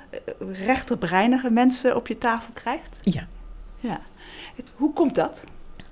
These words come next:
Speaker 1: Weet je dat?
Speaker 2: Waarom ik die mensen krijg?
Speaker 1: Ja, waarom vooral rechterbreinige en niet, eh, veel linkerbreinigen?
Speaker 2: Ehm.
Speaker 1: Of, hè, vooral door de conceptueel denkers dus.
Speaker 2: Ja,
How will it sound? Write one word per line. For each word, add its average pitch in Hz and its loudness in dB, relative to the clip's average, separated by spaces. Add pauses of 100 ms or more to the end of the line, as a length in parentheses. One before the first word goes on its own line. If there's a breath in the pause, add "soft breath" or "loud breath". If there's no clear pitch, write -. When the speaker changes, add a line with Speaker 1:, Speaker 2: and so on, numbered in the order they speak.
Speaker 1:
Weet 254 2
je 190 -4
dat? 202 -2 (300)
Speaker 2:
Waarom 160 4
ik 160 2
die 160 0
mensen 165 -2
krijg? 214 0 (480)
Speaker 1:
Ja, 233 6
waarom 233 6
vooral 214 2
rechterbreinige 180 0
en 208 -2
niet, 202 -2
eh, - -2
veel 185 0
linkerbreinigen? 156 -2 (680 loud breath)
Speaker 2:
Ehm. 175 4
Speaker 1:
Of, 180 0
hè, 226 0
vooral 208 4
door 196 4
de 180 -2
conceptueel 196 2
denkers 180 4
dus. 170 -6 (540 loud breath)
Speaker 2:
Ja, 151 4